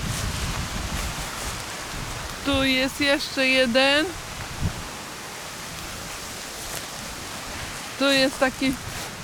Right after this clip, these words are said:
pogryziony, ale na deser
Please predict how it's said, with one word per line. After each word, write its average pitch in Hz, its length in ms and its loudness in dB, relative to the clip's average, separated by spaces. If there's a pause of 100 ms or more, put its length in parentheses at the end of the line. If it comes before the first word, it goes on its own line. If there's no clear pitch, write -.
(220)
pogryziony, 262 1120 6 (160)
ale 269 800 8 (1120)
na 240 240 6
deser 269 760 6